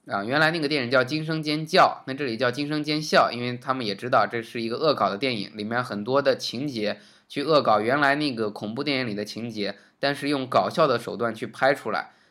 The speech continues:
所以呢，我们中文叫做恶搞，英语呢叫做把这种后来再翻拍的去恶搞原来影片的叫做parody，parody。那么很多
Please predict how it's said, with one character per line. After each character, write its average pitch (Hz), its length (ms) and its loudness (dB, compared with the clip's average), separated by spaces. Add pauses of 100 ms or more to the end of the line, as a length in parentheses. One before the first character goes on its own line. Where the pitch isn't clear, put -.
(100)
所 123 100 -2
以 131 80 0
呢， 120 140 -2
我 107 40 -2
们 110 220 -4
中 147 140 -2
文 127 120 0
叫 127 120 2
做 120 100 2
恶 135 160 4
搞， 80 320 -2 (240)
英 156 220 0
语 110 100 0
呢 104 180 -4
叫 120 200 2
做 110 160 2
把 104 160 -2
这 127 100 -2
种 107 180 -4
后 135 200 0
来 127 120 6
再 139 160 4
翻 147 240 -2
拍 147 280 4
的 101 160 -2
去 123 160 -8
恶 131 200 -2
搞 98 200 0
原 107 180 -2
来 131 400 2
影 104 160 -8
片 120 180 -4
的 120 200 -2 (240)
叫 117 120 -4
做 107 200 -2
parody，parody。 131 1400 4 (480)
那 135 100 -4
么 135 420 4
很 123 300 -4
多 165 460 4